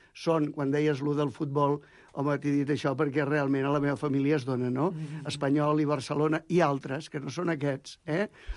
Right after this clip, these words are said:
Speaker 1: Doncs, eh, ens assentem junts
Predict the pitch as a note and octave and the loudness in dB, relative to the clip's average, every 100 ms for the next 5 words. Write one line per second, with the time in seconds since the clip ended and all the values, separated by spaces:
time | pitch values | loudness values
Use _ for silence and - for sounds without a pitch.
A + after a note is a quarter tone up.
0 | - D#3+ D3+ D3+ D3+ D3 C#3+ C#3 C#3 - | -2 2 2 2 0 -2 0 -2 -6 -6
1 | C3+ D3 D3 C3+ C#3 D3 C#3 D#3+ C#3+ D3+ | -6 -4 -2 -2 0 0 2 2 2 2
2 | C#3 D#3+ - | 2 2 -2